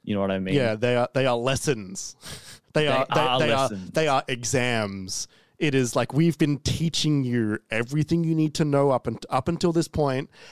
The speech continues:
Speaker 2: and
Speaker 1: Yeah.
Speaker 2: now it is time for you to prove that you've been paying attention. <laughs>
Speaker 1: Yep,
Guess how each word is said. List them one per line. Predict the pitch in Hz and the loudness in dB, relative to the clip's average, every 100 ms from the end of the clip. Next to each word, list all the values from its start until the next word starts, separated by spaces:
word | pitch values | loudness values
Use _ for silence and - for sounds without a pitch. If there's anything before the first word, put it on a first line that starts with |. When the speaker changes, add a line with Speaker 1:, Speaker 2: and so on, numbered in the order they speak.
| - - | -20 -6
Speaker 2:
and | 131 127 | -4 0
Speaker 1:
Yeah. | 127 | 0
Speaker 2:
now | 135 | 2
it | 139 | 0
is | 131 | -2
time | - 127 127 | -2 -4 -4
for | 123 | -4
you | 127 | -2
to | 120 | -2
prove | - - 135 143 123 | -4 -4 0 0 0
that | 123 | -2
you've | 120 110 | -4 -4
been | 113 | -4
paying | 110 117 110 | -2 -2 -4
attention. | 104 98 - - 131 - - | -6 -8 -10 -10 -12 -14 -20
<laughs> | _ _ - | _ _ -8
Speaker 1:
Yep, | 107 78 | -6 -6